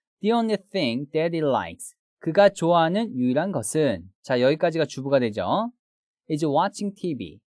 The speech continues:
Watch T V 하면 티비를 보다 이런 얘기죠. 티비를 보다 할 때는 이렇게 동사 watch를 쓰는 것입니다. Is watching T V, 티비를 보는 것이다. 정리하면 그가 좋아하는 유일한 것은 티비를 보는 것이다. 이런 얘기가 되겠어요.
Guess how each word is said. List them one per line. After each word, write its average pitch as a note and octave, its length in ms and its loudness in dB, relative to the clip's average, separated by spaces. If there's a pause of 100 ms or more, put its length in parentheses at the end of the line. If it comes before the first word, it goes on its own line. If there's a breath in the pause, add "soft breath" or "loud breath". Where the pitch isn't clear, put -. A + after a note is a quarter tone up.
(300)
Watch F3+ 320 0
T A3+ 160 -4
V G#3+ 120 2
하면 D#3+ 440 2
티비를 A#3 360 -4
보다 E3 360 -4
이런 G3+ 180 -2
얘기죠. B2 460 -2 (480)
티비를 B3+ 320 0
보다 G3 240 4
할 F3+ 100 4
때는 E3 380 0
이렇게 D3 320 -2
동사 C#3+ 340 -2
watch를 A2 440 -2
쓰는 C3 260 -6
것입니다. A#2+ 680 -4 (540)
Is C#3+ 160 -4
watching F3+ 500 -4
T C#3 140 -6
V, F#2 220 -12 (180)
티비를 C3+ 320 -4
보는 F#3 240 -6
것이다. - 300 -6 (960)
정리하면 E3+ 680 2 (240)
그가 A3+ 320 4
좋아하는 G#3+ 640 4
유일한 F#3 340 4
것은 F3+ 540 2
티비를 D#3 460 -2
보는 C#3 260 -2
것이다. F#2+ 540 -6
이런 E3+ 240 2
얘기가 D3 180 2
되겠어요. A#2 640 -2